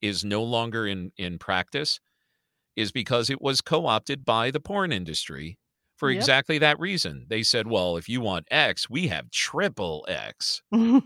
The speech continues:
Speaker 1: And when
Speaker 2: Yeah.
Speaker 1: triple X became a thing in the porn industry, the movie business decided they can't use that anymore 'cause it's no longer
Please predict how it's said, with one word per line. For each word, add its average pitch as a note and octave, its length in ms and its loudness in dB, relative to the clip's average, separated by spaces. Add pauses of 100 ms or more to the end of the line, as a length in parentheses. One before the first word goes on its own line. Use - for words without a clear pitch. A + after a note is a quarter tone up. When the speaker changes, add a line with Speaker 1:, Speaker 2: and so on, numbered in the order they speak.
(500)
Speaker 1:
And A#2+ 180 2
when A#2+ 260 4
Speaker 2:
Yeah. G#2+ 80 -4
Speaker 1:
triple E3+ 440 2
X G#2+ 200 2
became A2+ 400 -4
a F#2 80 0
thing F3 320 -4
in G#2 100 -4
the F#2 80 -4
porn E3 320 -4
industry, A2 500 -4
the A2 100 -4
movie A#2+ 320 -4
business G2 380 -4
decided G2 440 -2
they A2 100 -2
can't A#2 280 -2
use F3 240 -4
that F#2+ 140 2
anymore F2+ 380 -2
'cause A2 160 -4
it's - 160 -4
no A#2+ 160 0
longer A#2+ 640 0